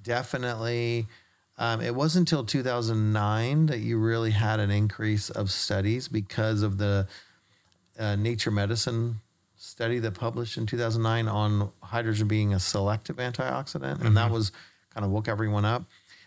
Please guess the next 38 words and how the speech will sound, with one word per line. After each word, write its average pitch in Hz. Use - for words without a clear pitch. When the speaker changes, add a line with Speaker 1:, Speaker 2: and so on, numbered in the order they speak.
Speaker 1:
I 156
mean, 160
I'll 131
tell 190
you, 107
seventeen 165
ninety-eight 127
is 110
the 101
first 107
study 107
we 98
can 92
find 95
from 98
England 107
where 104
they 113
were 107
saying 104
that 98
hydrogen 101
was 95
an 98
antioxidant. 95
That's 135
why 120
Anthony 120
Carlisle 110
discovered 98
a 98
water 107
electrolysis 95
in 107
eighteen 101
hundred 104
was 104
to 104